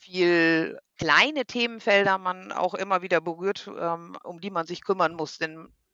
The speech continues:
es sind ja sehr, sehr viele Menschen im System und jeder Mensch, ja, kommt mit sich selbst und seiner eigenen Kultur, äh, ja auch letztendlich dann in dieses ganze System rein. Und das, was für den einen günstig ist, ähm,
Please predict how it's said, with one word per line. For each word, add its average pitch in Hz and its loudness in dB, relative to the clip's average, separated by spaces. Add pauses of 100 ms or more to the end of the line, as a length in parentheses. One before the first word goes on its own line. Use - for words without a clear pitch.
es - -20
sind 185 -8
ja 160 -2
sehr, 180 0
sehr 180 -2
viele 170 -4
Menschen 202 -6
im 240 -10
System 220 -8
und 180 -12
jeder 170 0
Mensch, 175 -4 (880)
ja, 180 0
kommt - 0
mit 180 -4
sich 165 -2
selbst 165 2
und 180 -14
seiner 160 0
eigenen 175 -4
Kultur, 240 -8
äh, - -8
ja - 0
auch 180 -6
letztendlich 196 -2
dann 180 -4
in 170 -20
dieses 170 -16
ganze 170 -4
System 180 -4
rein. 139 -4
Und 156 -14
das, 170 -2
was 170 -4
für 175 -6
den 160 -4
einen 190 -8
günstig 180 -10
ist, 147 -10
ähm, 156 -6